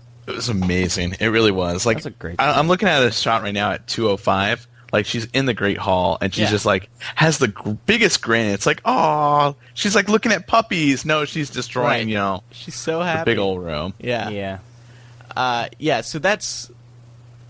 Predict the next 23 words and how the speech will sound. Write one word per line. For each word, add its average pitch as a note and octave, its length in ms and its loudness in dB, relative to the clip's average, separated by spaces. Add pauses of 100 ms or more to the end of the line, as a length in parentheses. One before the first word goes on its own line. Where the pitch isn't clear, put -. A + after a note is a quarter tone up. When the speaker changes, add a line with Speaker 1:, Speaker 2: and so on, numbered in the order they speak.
(140)
Speaker 2:
Yeah, A#2 260 -6
I G3+ 80 4
just G#3+ 240 -4
love, E3 180 2
i-, D#3 240 0
she - 140 -2
just G3+ 220 0
looks G3 180 2
like F3 80 2
a D#3 60 2
loose D#3 260 4
cannon, C3 540 -2
and A#2 100 -4
that's B2+ 180 -2
just, B2+ 140 -8
w-, A#2+ 140 -8 (340)
that's B2 460 0
what C3 100 -2
Bellatrix B2 320 2
Speaker 3:
what D3 120 -2
Speaker 2:
is. A2+ 280 2
Speaker 3:
she - 60 2
is. A#2+ 460 -4